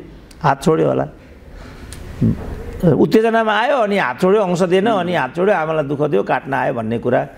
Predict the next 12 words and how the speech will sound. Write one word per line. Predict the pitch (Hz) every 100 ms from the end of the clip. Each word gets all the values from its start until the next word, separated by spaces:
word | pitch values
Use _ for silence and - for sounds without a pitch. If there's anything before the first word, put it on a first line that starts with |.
| - - -
कहिले | 123 120
पनि | 139
स्वीकार्य | 135 127 135 127
हुँदैन। | 120 110 113 113 117 - -
रहन्छ, | 220 185 143
किनभने | 156 156 156
हाम्रो | 123 120
समाज | 120 123 135
मोरल | 127 131 135
छैन, | 131 131
इथिकल | 131 123 127 127
छैन। | 123 120